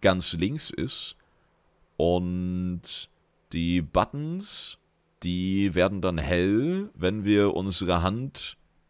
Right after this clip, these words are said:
nah an ihnen ausrichten. Okay, eigene Buttons haben sie nicht dafür designt.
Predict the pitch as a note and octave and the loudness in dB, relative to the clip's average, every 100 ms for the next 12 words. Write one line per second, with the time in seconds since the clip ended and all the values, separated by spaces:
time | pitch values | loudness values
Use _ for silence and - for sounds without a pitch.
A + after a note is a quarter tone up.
0 | _ E2+ F#2 A2 A#2+ G2+ G#2 - F#2+ F#2+ | _ 0 2 4 2 0 -2 -2 -2 2
1 | F#2 F#2 F#2+ G#2 _ - E2 E2 - - | 2 0 -2 -6 _ 0 2 2 0 -4
2 | A#1+ - - A1+ G1+ G#1+ A1 _ _ _ | -6 -8 -10 -10 -10 -10 -12 _ _ _
3 | _ _ _ - - C2 C2+ D#2+ D#2 - | _ _ _ -12 -4 -2 0 -2 -4 -2
4 | D#2 - F2+ - E2+ D#2+ D2 G2 A2+ A2 | -2 -2 -2 -2 -2 -4 -6 -4 -2 -2
5 | A2+ A2 G2 G2+ C3 E3 | -2 -4 -2 -2 -4 -10